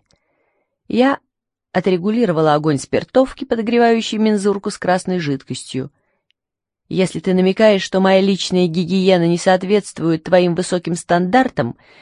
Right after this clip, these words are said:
пойди и оближи мои галоши». «Флавия!»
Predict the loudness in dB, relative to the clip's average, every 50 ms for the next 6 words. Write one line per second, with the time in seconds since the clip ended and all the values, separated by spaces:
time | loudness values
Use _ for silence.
0 | -20 _ _ _ _ 2 2 2 2 2 0 2 2 2 2 0 _ _ _ _
1 | _ _ 2 4 4 4 4 2 0 0 0 0 2 2 2 4 2 2 2 2
2 | 2 2 2 0 -4 -4 -8 -12 -14 -16 _ _ _ _ _ _ _ _ _ _
3 | _ _ _ _ _ _ -14 -6 -4 0 2 4 4 4 4 2 2 0 0 -2
4 | -4 -10